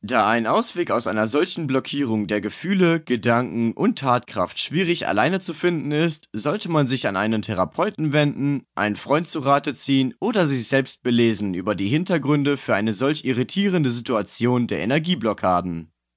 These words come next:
Wichtig ist für den Betroffenen, sich der eigenen Position bewusst zu werden. Das Bewusstsein und die Akzeptanz der momentanen persönlichen Schwäche können zu einer Analyse der Sachlage anregen und zur Lösung der Probleme führen.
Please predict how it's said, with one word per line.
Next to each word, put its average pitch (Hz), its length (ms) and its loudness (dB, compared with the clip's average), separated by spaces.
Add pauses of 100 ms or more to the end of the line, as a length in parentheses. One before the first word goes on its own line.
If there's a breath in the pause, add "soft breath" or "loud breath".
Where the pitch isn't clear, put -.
(380)
Wichtig 202 540 0
ist 156 220 0
für 143 120 -2
den 123 140 2
Betroffenen, 147 720 0
sich 120 220 -4
der 127 200 2
eigenen 175 360 2
Position 131 600 -2
bewusst 175 420 -2
zu 117 120 -2
werden. 87 600 0 (240)
Das 110 180 -2
Bewusstsein 165 800 -2
und 226 200 -4
die 175 120 0
Akzeptanz 143 640 0
der 110 100 -2
momentanen 120 640 0
persönlichen 165 600 0
Schwäche 127 440 -2
können 113 280 -2
zu - 120 -4
einer 110 200 0
Analyse 131 580 2
der 175 160 0
Sachlage 107 500 0
anregen 117 540 0
und - 180 -8
zur 113 140 -2
Lösung 151 320 2
der 117 100 0
Probleme 104 500 0
führen. 120 520 0